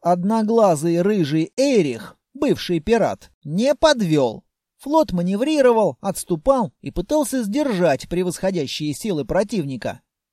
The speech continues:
Но, будем честными, долго они не продержатся, слишком уж неравны силы. «Владыка, еще корабли!» «Да что за день такой неудачный? Где они столько посудин набрали?»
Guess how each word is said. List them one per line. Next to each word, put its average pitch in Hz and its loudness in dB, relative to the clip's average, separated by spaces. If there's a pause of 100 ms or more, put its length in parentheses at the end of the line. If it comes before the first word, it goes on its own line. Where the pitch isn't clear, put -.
(120)
Но, 294 2
будем 254 2
честными, 151 -2
долго 240 4
они 196 0
не 202 0
продержатся, 240 0
слишком 254 -4
уж 262 0
неравны 147 -2
силы. 123 -4 (440)
«Владыка, 170 4
еще 233 6
корабли!» 214 4 (400)
«Да 160 -6
что 254 -2
за 247 2
день 226 2
такой 214 2
неудачный? 190 -2
Где 151 -4
они 196 0
столько 214 -2
посудин 185 -2
набрали?» 170 0